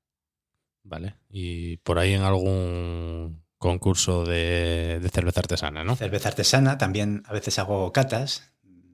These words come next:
Speaker 2: hago catas para amigos y conocidos en las que intento profundizar más que en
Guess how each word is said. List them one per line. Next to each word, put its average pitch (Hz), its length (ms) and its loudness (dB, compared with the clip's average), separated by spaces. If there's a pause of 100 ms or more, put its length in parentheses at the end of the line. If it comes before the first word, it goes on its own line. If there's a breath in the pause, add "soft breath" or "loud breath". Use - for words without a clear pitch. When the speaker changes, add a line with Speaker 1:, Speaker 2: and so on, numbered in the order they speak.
(160)
Speaker 2:
hago 95 200 -20
catas 101 280 -6
para 95 160 -2
amigos 101 360 -2
y 98 60 -8
conocidos 120 600 0
en 98 100 -2
las 90 140 -2
que - 80 -6
intento 104 380 -4
profundizar 113 680 0 (680 soft breath)
más 135 280 0
que 147 400 2
en 139 680 0